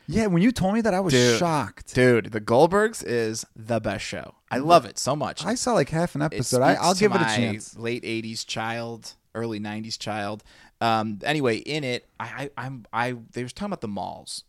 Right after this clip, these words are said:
Speaker 2: and I grew, I grew up in the golden era, the golden age of malls. I'm a little older than you,
Speaker 1: Yeah.
Speaker 2: so I grew up in the golden age of malls.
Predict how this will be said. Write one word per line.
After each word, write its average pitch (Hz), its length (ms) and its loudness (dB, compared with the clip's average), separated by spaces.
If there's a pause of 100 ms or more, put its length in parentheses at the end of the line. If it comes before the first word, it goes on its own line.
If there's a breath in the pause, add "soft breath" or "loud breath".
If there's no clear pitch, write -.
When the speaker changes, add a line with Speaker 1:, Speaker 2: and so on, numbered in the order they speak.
Speaker 2:
and 110 120 -8
I 139 120 -2
grew, 147 260 -6
I 151 120 -2
grew 156 100 -8
up 156 120 -6
in 117 80 -6
the 110 80 -6
golden 110 540 -4
era, 98 420 -6 (120)
the - 80 -20
golden 123 380 -2
age 101 200 -6
of 98 80 -12
malls. 80 460 -10
I'm 110 80 -10
a 110 60 -6
little 123 220 -6
older 139 180 -4
than 143 160 -10
you, 82 240 -10 (320 soft breath)
Speaker 1:
Yeah. 113 100 -10
Speaker 2:
so 120 160 0
I 120 120 4
grew 143 160 -2
up 127 100 -4
in 113 80 -6
the 104 60 -8
golden 107 380 -6
age 101 200 -10
of 98 60 -16
malls. 71 460 -10